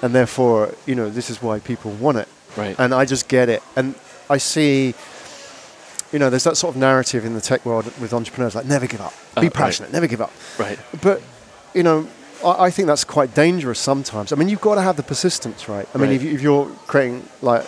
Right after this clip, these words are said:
Speaker 1: menu items and selling waffles or chicken rice or cabbage pasta, whatever, you've gotta hustle it.
Speaker 2: Uh,
Speaker 1: That's
Speaker 2: right.
Speaker 1: fine. You've got, you've gotta have that persistence. Yet, there's that sort of belief that persistence and passion alone will get you there. Yet
Speaker 2: Right.
Speaker 1: what you're saying is, like, you know, you could be selling the wrong thing.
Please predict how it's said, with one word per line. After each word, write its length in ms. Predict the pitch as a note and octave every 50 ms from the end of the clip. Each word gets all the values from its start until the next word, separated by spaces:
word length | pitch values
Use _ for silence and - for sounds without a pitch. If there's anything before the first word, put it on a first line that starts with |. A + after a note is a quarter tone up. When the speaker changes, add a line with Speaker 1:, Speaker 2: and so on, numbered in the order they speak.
| - -
Speaker 1:
menu 320 | C#3+ C#3+ C#3 C3 C3 B2+
items 280 | B2+ B2+ B2+ A#2 A2 -
and 80 | G#2+
selling 260 | - - C#3 B2+ B2 B2+
waffles 420 | B2+ A#2 - C3 A#2 A2+ G2+ G#2+
or 140 | G#2+ G#2 G#2 -
chicken 260 | - C#3+ - C3+ B2
rice 320 | B2 A#2+ A#2+ A#2 G#2+ - A2+
or 100 | G#2 G2+ - -
cabbage 300 | - - C3 B2 A#2+ -
pasta, 260 | - B2 A#2 - - A2
whatever, 240 | A2 A#2+ B2 G#2+
you've 200 | A2 A2+ B2+ C3 -
gotta 200 | D3+ D3 C3+ A#2+
hustle 340 | G#2+ A#2 A2 - - - -
it. 80 | - - - - -
Speaker 2:
Uh, 60 | A#2
Speaker 1:
That's 140 | G#2+ - -
Speaker 2:
right. 160 | G#2+ D3 C#3+ -
Speaker 1:
fine. 160 | D3 C3+ A#2+
You've 100 | B2 B2
got, 160 | D#3+ F#3 E3+
you've 120 | D#3 D3 F3
gotta 120 | E3 C#3+
have 100 | C3 B2
that 140 | B2 A#2 -
persistence. 500 | - - D#3+ C#3+ - - A2+ G#2 - -
Yet, 220 | C3+ C3 C3 - - - - - - - - - - -
there's 140 | D3 C#3 -
that 160 | E3+ F3+ -
sort 140 | - D#3+ D3+
of 120 | B2+ -
belief 320 | D3+ D3 D3+ D#3 C#3 -
that 160 | - C#3 - -
persistence 520 | C#3 - - D#3+ D3 - - D3 C#3+ -
and 60 | B2 G2+
passion 300 | C3 C#3+ B2+ - - C3
alone 280 | B2+ C3 C#3+ C3+ B2 A#2+
will 120 | A2+ A2 -
get 160 | D3+ D3+ C3+
you 160 | C#3 A#2+ A2+
there. 260 | G2+ G#2 G2 - - - -
Yet 180 | C3+ C#3 C#3+
Speaker 2:
Right. 80 | G#2 C#3
Speaker 1:
what 120 | D#3 D3+ C#3
you're 80 | B2
saying 260 | - D#3 D3+ C#3 B2
is, 140 | A2+ G#2 -
like, 160 | B2+ A#2+ A2+ - - - - - - -
you 80 | E3 E3+
know, 60 | C3
you 160 | B2+ D3 F3
could 100 | - E3
be 60 | C#3+
selling 240 | - - C3 A#2+ A2+
the 80 | G#2+ G#2
wrong 180 | A2+ A2+ G#2 G2 - -
thing. 160 | D3 A#2 F#2+